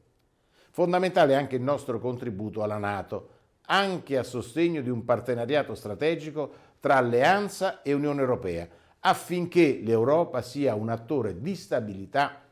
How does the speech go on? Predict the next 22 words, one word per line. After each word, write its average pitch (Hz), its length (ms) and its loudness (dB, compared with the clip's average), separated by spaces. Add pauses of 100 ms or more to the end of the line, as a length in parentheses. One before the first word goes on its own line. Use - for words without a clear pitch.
(160)
e 156 120 0
pace 95 540 -6
nel 147 160 -2
mondo 110 260 -4
intero. 78 480 -8 (760)
Vogliamo 165 640 4
anche 139 320 2
rendere 131 760 4
sempre 143 540 -2
più 143 140 0
approfondite 131 680 0
e 95 100 -4
dinamiche 143 680 -4
le 117 160 2
relazioni 135 480 0
con 123 100 -4
gli 117 80 -6
Stati 117 240 -6
Uniti, 87 340 -12
a 123 120 -2
trecentosessanta 139 800 -6
gradi. 73 340 -12